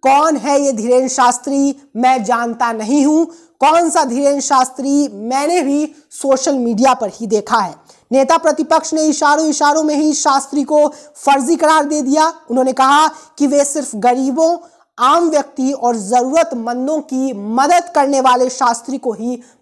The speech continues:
प्रणाम करते हैं, फर्जी शास्त्रियों के लिए उनके यहाँ कोई जगह नहीं।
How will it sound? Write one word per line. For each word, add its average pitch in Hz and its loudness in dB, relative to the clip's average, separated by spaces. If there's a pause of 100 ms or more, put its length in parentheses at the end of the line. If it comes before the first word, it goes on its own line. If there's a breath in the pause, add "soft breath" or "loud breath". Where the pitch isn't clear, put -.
प्रणाम 262 0
करते 277 0
हैं, 277 0 (260 loud breath)
फर्जी 277 0
शास्त्रियों 262 0
के 277 -4
लिए 247 -2 (180 loud breath)
उनके 285 2
यहाँ 277 -2 (180)
कोई 269 0 (100)
जगह 254 2
नहीं। 302 -4